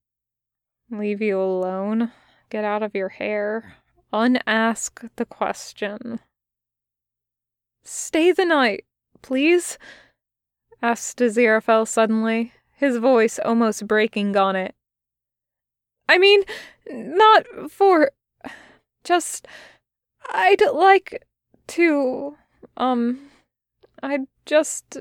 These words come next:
very much like to stay with you without, uh, uh, the sex part, if it's not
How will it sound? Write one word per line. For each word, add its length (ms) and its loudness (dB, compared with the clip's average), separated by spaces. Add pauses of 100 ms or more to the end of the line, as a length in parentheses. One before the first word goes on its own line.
(160)
very 380 4
much 300 2
like 320 0
to 100 -4
stay 320 4
with 220 4
you 400 -4
without, 360 4 (400)
uh, 240 0 (460)
uh, 300 2 (340)
the 560 -2
sex 400 0
part, 420 -2 (500)
if 120 -6
it's 380 -6
not 260 0